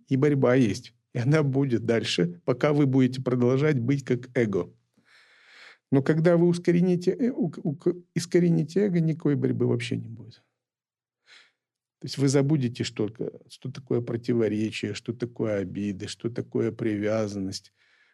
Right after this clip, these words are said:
что такое надежды, страхи и цепляния. Для вас всё будет: «А, благодать, благодать, намасте, игра, ананда». Всё. Никогда никакого противоречия не бывает ни у одного святого вообще.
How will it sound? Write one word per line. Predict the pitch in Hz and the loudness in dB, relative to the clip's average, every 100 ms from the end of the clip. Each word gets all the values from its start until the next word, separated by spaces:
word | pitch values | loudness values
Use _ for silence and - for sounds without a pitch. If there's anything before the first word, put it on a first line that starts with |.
| _ | _
что | - 139 | -4 -2
такое | 131 131 131 131 | -2 -2 0 2
надежды, | 131 117 123 131 113 | 2 2 2 2 2
страхи | 117 135 131 120 117 | 0 2 0 2 -2
и | |
цепляния. | 113 117 - 139 139 127 123 | 0 -4 -2 2 4 4 4
Для | 170 | 4
вас | 220 202 | 4 4
всё | 170 165 | 4 2
будет: | 131 - | 2 0
«А, | 208 170 | 0 2
благодать, | 131 160 160 143 139 131 | 2 2 2 2 2 2
благодать, | 127 143 139 135 117 113 110 147 | 0 0 2 2 4 0 0 0
намасте, | 151 135 131 - 117 - | 2 2 2 0 0 2
игра, | 160 127 127 113 123 | 2 4 4 4 2
ананда». | 156 135 123 117 113 104 98 - | 2 4 6 4 2 2 -2 -6
Всё. | - - 85 - - - _ _ _ _ _ _ _ _ - | -4 4 4 4 -4 -20 _ _ _ _ _ _ _ _ -14
Никогда | 240 170 180 196 175 175 127 113 | 0 2 4 4 4 2 0 0
никакого | 135 143 147 - 180 147 | 0 0 0 2 4 4
противоречия | 139 127 135 147 202 - 156 | -2 -2 0 0 0 -2 -2
не | 147 | 0
бывает | 147 175 170 143 | 0 2 2 2
ни | 135 | 2
у | 127 | 2
одного | 123 131 151 | 2 0 0
святого | 135 131 117 107 110 113 | -2 -4 -4 -6 -8 -6
вообще. | 139 - 135 | -8 -8 -12